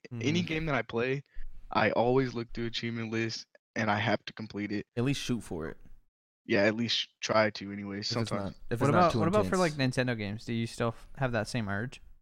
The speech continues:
Speaker 1: Uh, no.
Speaker 3: Okay.
Speaker 1: But unless it's, like, Odyssey, where
Speaker 2: Mm-hmm.
Speaker 1: I,
Speaker 3: Okay.
Speaker 1: I got all the moons, nine hundred ninety-nine
Speaker 2: Yeah.
Speaker 1: moons.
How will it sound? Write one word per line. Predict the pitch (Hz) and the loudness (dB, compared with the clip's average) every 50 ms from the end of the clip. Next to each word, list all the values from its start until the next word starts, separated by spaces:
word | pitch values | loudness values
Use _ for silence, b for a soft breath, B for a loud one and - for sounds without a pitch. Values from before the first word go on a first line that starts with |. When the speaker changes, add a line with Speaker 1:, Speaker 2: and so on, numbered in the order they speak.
| _ _ _ _ _ _ _ _ _ _ _ _ _ _ _ _ _ _ _ - - - | _ _ _ _ _ _ _ _ _ _ _ _ _ _ _ _ _ _ _ -8 0 4
Speaker 1:
Uh, | - 131 127 127 127 127 | 6 6 8 8 6 6
no. | 123 120 113 110 104 104 104 113 - _ _ _ - | 4 2 2 0 0 0 -2 -4 -6 _ _ _ -6
Speaker 3:
Okay. | 123 - - - - | -6 -6 -4 4 8
Speaker 1:
But | 135 139 131 123 127 - - _ _ | 10 10 10 10 8 4 0 _ _
unless | - 123 131 135 127 - | 2 4 4 4 4 2
it's, | 123 - | 2 0
like, | 131 120 113 - | 0 0 2 4
Odyssey, | 107 113 117 110 - - 104 107 110 113 - _ _ _ _ _ _ _ - | 2 2 2 0 -2 -6 -6 -8 -8 -10 -14 _ _ _ _ _ _ _ -2
where | 117 110 110 110 | 0 4 6 6
Speaker 2:
Mm-hmm. | 110 110 110 120 123 110 | 6 6 6 4 2 2
Speaker 1:
I, | 107 | 0
Speaker 3:
Okay. | 95 - - - - - - - - | -2 -4 -8 -14 -20 -20 -18 -2 4
Speaker 1:
I | 120 120 120 | 4 4 6
got | 117 117 113 - - | 6 4 4 4 4
all | - 110 110 110 | 4 4 4 2
the | 110 107 | 2 -2
moons, | 110 113 110 110 107 107 110 | -4 -4 -4 -4 -6 -6 -6
nine | 110 110 107 | -4 -4 -4
hundred | 110 110 104 107 110 | -4 -4 -6 -8 -8
ninety-nine | 107 104 104 107 104 101 101 101 104 117 151 175 - | -6 -6 -6 -6 -6 -4 -4 -6 -8 -10 -12 -16 -12
Speaker 2:
Yeah. | 120 120 110 | -6 -2 -2
Speaker 1:
moons. | 110 104 90 104 - - | 0 0 0 -2 -4 -4